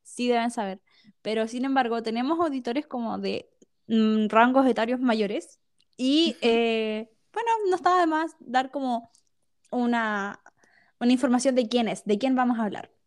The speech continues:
Speaker 2: Un poquito de
Speaker 1: Así como lo
Speaker 2: contexto.
Speaker 1: hizo Tina con Selena. Contexto, esa es la palabra. Bueno, ¿y quién es Pailita? Pailita se llama Carlos Raín Pailacheo. Del segundo apellido se deriva su seudónimo Pailita. Él es un cantante chileno de mu-,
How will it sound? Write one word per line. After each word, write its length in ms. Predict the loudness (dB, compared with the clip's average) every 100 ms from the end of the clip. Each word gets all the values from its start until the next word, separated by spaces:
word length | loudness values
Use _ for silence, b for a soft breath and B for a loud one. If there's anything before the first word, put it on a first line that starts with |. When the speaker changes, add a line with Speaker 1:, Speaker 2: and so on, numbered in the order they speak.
| _ _ -6
Speaker 2:
Un 80 |
poquito 300 | -4 -2 2
de 60 | 6
Speaker 1:
Así 200 | 6 6
como 200 | 6 8
lo 40 | 8
Speaker 2:
contexto. 220 | 6 4
Speaker 1:
hizo 20 |
Tina 300 | 4 4 4
con 160 | 4 4
Selena. 460 | 4 2 -2 -8 _ _ _ -4
Contexto, 460 | -2 0 -2 -4 -4
esa 160 | -2
es 60 | -4
la 60 |
palabra. 340 | -4 -6 -10 -18 -20 B B 0
Bueno, 160 | 2
¿y 80 | 2
quién 200 | 2 2
es 100 | 2
Pailita? 540 | 4 6 6 4 0 -2 b b b b _
Pailita 580 | 2 4 4 2 0 0 -4
se 200 | -6 -2
llama 420 | 0 0 -2 -6 -8
Carlos 460 | -2 0 0 -4 -2
Raín 360 | -2 -2 -4
Pailacheo. 640 | -2 -2 -2 -4 -6 -8 -12 _ _ _ _
Del 180 | -4 -2
segundo 380 | 2 2 4 2
apellido 400 | 4 2 2 0
se 120 | -2
deriva 440 | -2 0 2 2 2
su 140 | -2
seudónimo 560 | -2 0 0 2 2 2
Pailita. 520 | 0 0 -2 -4 -6 _ B B
Él 180 | -2 2
es 60 | 2
un 120 | 2
cantante 500 | 0 0 0 0 -2
chileno 400 | -2 -2 -2 0
de 120 | 0
mu-, 80 | 0